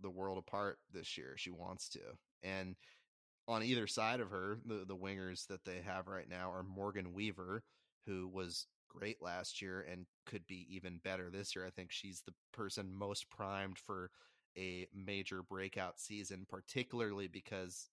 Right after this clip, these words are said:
during the World Cup stretch, she's going to be their featured attacking player. And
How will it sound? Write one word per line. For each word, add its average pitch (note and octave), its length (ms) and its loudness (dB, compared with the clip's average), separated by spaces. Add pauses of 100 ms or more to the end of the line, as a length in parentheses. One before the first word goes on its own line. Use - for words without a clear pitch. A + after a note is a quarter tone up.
(160)
during G2 260 2
the F2+ 80 -2
World F#2 300 -2
Cup G2+ 180 2
stretch, - 340 0
she's - 280 -4
going F#2+ 200 0
to F#2 60 -4
be F#2 120 -2
their F2+ 160 -6
featured F#2+ 360 -6
attacking F2 440 -4 (120)
player. F#2 400 -4 (1200)
And A#2 400 4